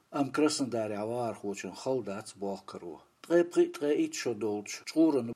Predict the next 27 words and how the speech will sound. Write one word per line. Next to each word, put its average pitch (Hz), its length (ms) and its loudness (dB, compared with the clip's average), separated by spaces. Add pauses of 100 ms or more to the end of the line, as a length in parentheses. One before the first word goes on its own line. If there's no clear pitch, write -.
(100)
بوق 143 300 2
با 139 260 4
بو 131 280 -2
حسم 127 260 -12
شياتر. 101 580 -8 (160)
شش 151 300 0
أوچ 156 420 2
آب 135 340 0
خزار 123 400 -4
تغا 143 460 2
أعور 107 280 -4
داتس 101 380 -8
أخش. - 420 -12 (200)
إشتش - 360 -2
دوزوش. 113 680 -2
بيتر 170 280 6
إيتس 117 320 -6
حاج 113 280 -4
دو 113 280 -2
إيباتيكش. 117 720 -4 (200)
نين 139 280 4
كابيتال. 107 600 -6 (300)
هتيك 156 460 4
إزك 139 260 -2
أوچ 110 300 -6
ماخ 110 220 -6
كحوسمش. - 640 -10